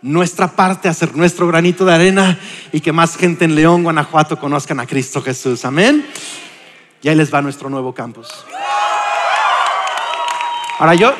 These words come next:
yo tengo <laughs> como diez años sintiendo que Dios iba a hacer esto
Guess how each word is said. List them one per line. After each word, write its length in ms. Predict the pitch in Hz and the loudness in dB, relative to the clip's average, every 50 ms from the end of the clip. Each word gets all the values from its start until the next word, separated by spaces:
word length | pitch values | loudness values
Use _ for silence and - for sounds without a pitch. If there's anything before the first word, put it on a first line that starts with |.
| 220 170 | -4 -2
yo 120 | 226 254 | -2 0
tengo 440 | 254 254 247 226 226 226 233 226 226 208 - - - - - - 147 143 - - - - | 2 2 0 2 2 2 2 2 0 -2 -6 -14 -14 -12 -6 -4 -4 -4 -4 -6 -12 -14
<laughs> 600 | 117 - - - 190 214 214 202 - - _ _ | -14 -14 -14 -16 -14 -14 -16 -18 -20 -20 _ _
como 320 | - 165 160 160 147 143 | -6 -4 -2 -2 -2 -4
diez 680 | 151 156 120 131 175 190 233 262 269 262 - - - 214 | -6 -10 -10 -6 -2 0 2 2 2 0 -4 -10 -6 -2
años 680 | 226 220 220 196 165 139 120 127 - - - - - _ _ _ _ _ _ _ _ _ _ | -2 0 0 0 -2 -4 -6 -10 -16 -18 -20 -20 -20 _ _ _ _ _ _ _ _ _ _
sintiendo 600 | - - - 165 156 147 - 170 170 175 175 175 | -16 -8 -4 -4 -4 0 0 0 0 0 -4 -2
que 120 | 170 156 | -2 -4
Dios 340 | 139 143 165 170 175 165 - | -2 0 0 0 0 -2 -4
iba 180 | - 175 160 170 | -4 -2 -2 -2
a 20 | |
hacer 240 | 160 - - 165 160 | -2 -2 -4 -4 -4
esto 420 | 170 165 - - - 139 123 117 | -4 -6 -6 -10 -14 -14 -14 -14